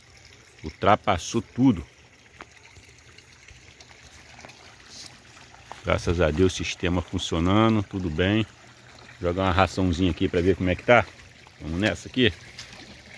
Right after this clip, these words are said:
Deixa eu dar uma pausezinha aqui só pra pegar o, a ração. A ração fica ali, ó, caiu uma galha ali também, ó.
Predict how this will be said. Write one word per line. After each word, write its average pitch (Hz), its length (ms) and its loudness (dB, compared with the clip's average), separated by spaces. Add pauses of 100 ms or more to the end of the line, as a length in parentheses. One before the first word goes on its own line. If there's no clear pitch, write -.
(140)
Deixa - 160 -4
eu 90 60 4
dar 98 100 2
uma 95 140 2
pausezinha 92 600 2
aqui 98 200 -2
só 117 200 2
pra 117 160 0
pegar 101 420 2
o, 87 180 0 (120)
a 85 100 -4
ração. 82 440 -4 (720)
A 85 60 -6
ração 80 280 0
fica - 280 -2
ali, 95 200 4
ó, 80 60 2
caiu 85 340 0
uma 92 220 0
galha 87 300 2
ali 87 140 -2
também, 90 480 0
ó. - 60 -2